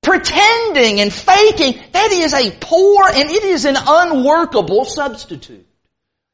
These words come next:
And so we want to put these things, we want to put those things away. Let's put those to bed.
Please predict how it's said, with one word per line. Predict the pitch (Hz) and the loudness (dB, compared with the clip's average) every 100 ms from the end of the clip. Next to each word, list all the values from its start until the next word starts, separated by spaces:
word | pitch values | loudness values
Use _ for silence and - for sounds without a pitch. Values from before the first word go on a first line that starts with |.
| - | -8
And | 311 | -6
so | - 349 | 0 0
we | 302 339 | 2 -2
want | 466 494 466 - | 0 0 0 2
to | |
put | 370 330 | 0 2
these | 240 349 339 - | 0 0 0 0
things, | 294 277 269 240 - - - | 2 4 2 -2 -6 -14 -10
we | |
want | 427 466 | -4 -2
to | 330 | 0
put | 269 | 2
those | 277 - | 0 0
things | 254 208 | -2 0
away. | 202 202 | 2 2
Let's | 170 - | 2 -2
put | - 254 - | -2 -2 2
those | 294 330 320 | 4 4 0
to | 359 | -4
bed. | 208 175 147 120 - | 0 0 0 -6 -10